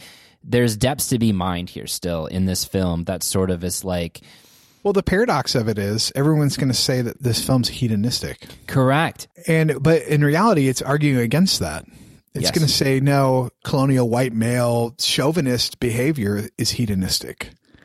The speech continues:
Speaker 2: And this is an alternative.
Speaker 1: Hmm.
Speaker 2: It's, we don't have to live like this. We could exchange it. We could have women reading books and drinking martinis and being doctors. You know what I mean?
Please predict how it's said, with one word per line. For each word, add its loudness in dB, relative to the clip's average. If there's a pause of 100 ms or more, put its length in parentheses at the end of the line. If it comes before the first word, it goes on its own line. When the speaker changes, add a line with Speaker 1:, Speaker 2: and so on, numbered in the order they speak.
(440)
Speaker 2:
And 0 (180)
this 0
is 0
an -2
alternative. -8 (220)
Speaker 1:
Hmm. 2 (300)
Speaker 2:
It's, -6
we 2
don't 0
have -2
to 0
live 0
like 0
this. 0
We 2
could 0
exchange 0
it. 0
We 0
could 2
have 2 (100)
women 2
reading 2
books 0 (320)
and 2
drinking 2
martinis 2
and -2
being 2
doctors. -2 (140)
You 6
know 6
what 6
I 4
mean? 4